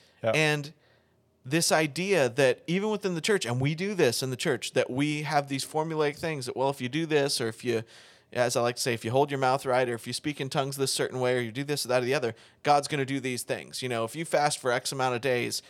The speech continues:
Speaker 2: eventually you're
Speaker 1: Oh,
Speaker 2: gonna have
Speaker 1: yeah.
Speaker 2: this, you're gonna have, or if you spend this ti-, amount of time in Scripture, like, no, we are not the gatekeepers of that. Even as children of God, as followers of Christ, we are subject to him.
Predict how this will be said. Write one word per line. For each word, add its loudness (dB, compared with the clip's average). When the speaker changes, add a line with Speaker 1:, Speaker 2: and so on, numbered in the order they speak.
Speaker 2:
eventually 2
you're 2
Speaker 1:
Oh, 2
Speaker 2:
gonna 2
have 2
Speaker 1:
yeah. 4
Speaker 2:
this, -2
you're -6
gonna -2
have, -2
or 4
if 0
you -4
spend -2
this 0
ti-, -2
amount 0
of -6
time -4
in -8
Scripture, -6
like, -4
no, 0
we -2
are 2
not 0
the 0
gatekeepers -2
of -8
that. -6
Even -2
as 2
children 0
of -8
God, 2
as 0
followers 2
of -8
Christ, 0
we 2
are 4
subject 2
to -4
him. -4